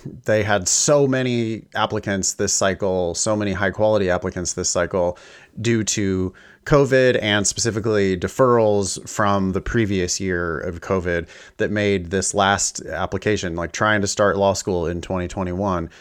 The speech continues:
you're in the most competitive law school admission cycle ever. So, um,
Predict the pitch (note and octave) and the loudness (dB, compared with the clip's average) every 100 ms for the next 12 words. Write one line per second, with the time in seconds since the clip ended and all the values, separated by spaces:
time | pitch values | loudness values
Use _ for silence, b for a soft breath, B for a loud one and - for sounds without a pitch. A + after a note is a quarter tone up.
0 | B B - - F#2 F#2+ F2+ F2+ E2 - | B B -16 -10 -4 -2 0 -2 -6 -12
1 | - - G2+ F#2+ F2+ F#2 - F#2 F#2+ F2 | -14 -10 -6 -4 -2 -2 -4 -4 -2 -2
2 | F2 E2+ F2 F2 F2+ E2+ F2 - E2+ E2 | -4 -4 -4 -4 -4 -4 -6 -8 -8 -6
3 | D#2+ E2 D2+ F2 D2+ D2 B B B B | -6 -4 -4 -4 -6 -8 B B B B
4 | - G#2+ G2 F#2 F#2 - G2 F2 E2+ | -2 0 2 0 -2 -6 -6 -6 -8